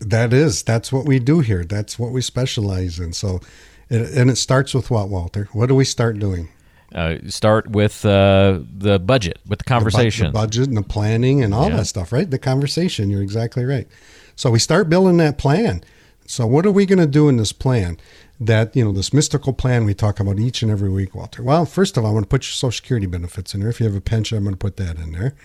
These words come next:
Speaker 1: All other income, maybe you have rentals, we'll put that in there. We're gonna put your assets in there, what you save for retirement, four oh one Ks, I R As, those types of things, cash in the bank. And then we're gonna project. We're gonna say,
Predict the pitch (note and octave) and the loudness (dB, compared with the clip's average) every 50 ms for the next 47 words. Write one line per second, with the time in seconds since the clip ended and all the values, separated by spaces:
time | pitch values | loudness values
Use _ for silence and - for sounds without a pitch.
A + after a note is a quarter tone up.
0 | _ _ - - D3 F#3+ F#3+ F3+ F3 E3 D#3+ C#3+ C#3+ C#3+ C#3+ C#3 - - B2+ C3 | _ _ 0 2 4 4 6 6 6 6 6 6 6 6 4 4 2 2 4 4
1 | B2+ B2+ A#2+ A#2+ A2+ A2+ A#2 G#2 F#2+ F#2+ G2 G2 - A2+ A2 A#2 - - G2+ - | 4 4 4 4 4 4 2 2 0 0 0 0 0 -2 -4 -4 -4 -6 -6 -4
2 | - G#2 - - G2 F2+ F2 E2+ E2 D#2+ D#2+ E2+ G#2+ C3 - - - - _ A#2 | -4 -4 -4 -4 -6 -4 -4 -6 -6 -6 -4 -4 -4 -4 -6 -10 -20 -10 _ -2
3 | A2+ A#2+ A#2+ A#2 - D#3 D3+ - - C3+ B2+ C3+ C#3+ D3+ C#3+ - C#3+ C3 - - | 0 2 2 2 2 0 0 2 0 2 4 4 4 4 4 2 0 0 0 0
4 | B2 A#2+ C3+ C3 A2+ A2+ A#2+ - - D#3 - - - C#3 C3+ C3 - C#3+ C3+ C3+ | 0 2 2 2 2 0 0 0 -2 -2 -2 2 2 2 2 2 0 -2 0 0
5 | C#3 C#3 - A#2 A2+ A#2 A#2 A#2 A2 - - A#2+ A#2+ B2 A#2 A2+ A#2 A#2+ - - | -2 -2 -2 -2 0 0 0 -2 -4 -4 -2 0 0 0 0 0 0 -2 -2 -2
6 | A2 G#2 G#2+ A2 A2 G#2 G2+ G2+ G#2+ A#2 A2+ A2 G#2 G#2 G#2 G#2+ G2+ F#2+ G2+ A2 | -2 0 0 0 0 0 -2 -2 0 0 0 0 0 0 0 -2 -2 -2 -2 -4
7 | A2 - - G#2 G2 G2 - A2 G2 - G#2 G2 G2+ G2+ - - G2 F2+ G2 G#2 | -4 -4 -4 -4 -4 -4 -6 -10 -8 -6 -4 -4 -4 -4 -6 -6 -6 -4 -4 -4
8 | - - B2 A#2+ B2 A2+ A2+ G2 F#2+ F2+ - - _ - - _ _ _ D3 B2+ | -4 -2 -2 -2 0 0 0 -2 -2 -2 -6 -8 _ -20 -20 _ _ _ 2 4
9 | B2+ C#3 D#3+ F#3 G3 F3+ D#3+ D3+ D#3+ D3 D3 C#3+ - - C3+ A#2+ A#2 C#3+ F#3+ G#3 | 6 6 6 6 6 4 4 4 4 2 2 0 0 0 0 0 2 2 2 2
10 | C#3+ - - - - B2+ A#2 C3 B2+ C3+ B2+ B2 A#2 - - - C#3+ B2+ A2+ G2+ | 2 -2 -6 -10 -4 -2 0 2 2 4 2 2 2 0 0 2 2 2 2 0